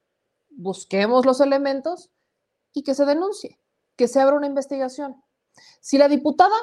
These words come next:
y lo voy a decir aún con más claridad, es tan inocente, y si la diputada, lo diré con una claridad aún mayor, no está vinculada con la trata, que ella solita se somete a investigación.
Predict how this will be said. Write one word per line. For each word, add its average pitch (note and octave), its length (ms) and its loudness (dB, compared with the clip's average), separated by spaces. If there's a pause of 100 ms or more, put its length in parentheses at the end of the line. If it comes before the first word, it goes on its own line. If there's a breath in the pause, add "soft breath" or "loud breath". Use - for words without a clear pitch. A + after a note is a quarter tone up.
(500)
y B3 100 -4
lo B3+ 80 4
voy D4+ 100 4
a D#4+ 40 2
decir D#4 180 -6
aún D4 160 -8
con D4 140 -10
más C4 140 -12
claridad, G#3 440 -10 (600)
es B3+ 140 -10
tan E4+ 160 -6
inocente, A3 580 -12 (920 soft breath)
y G#3+ 120 -6
si A#3+ 100 2
la A#3 80 6
diputada, B3+ 760 2
lo F#3+ 200 -2
diré B3 340 2
con A#3+ 180 -6
una A3+ 340 -10
claridad G3+ 420 -8
aún G#3 240 -10
mayor, F#3+ 420 -12
no A#3+ 280 0
está G#4 200 0
vinculada A#3 560 -4
con G#3+ 140 -14
la F3 80 -14
trata, - 340 -18 (640)
que C4 140 2
ella D4 200 -2
solita D4 520 -6
se G#3 100 -14
somete G#3+ 320 -14
a - 20 -10
investigación. A#3 580 -10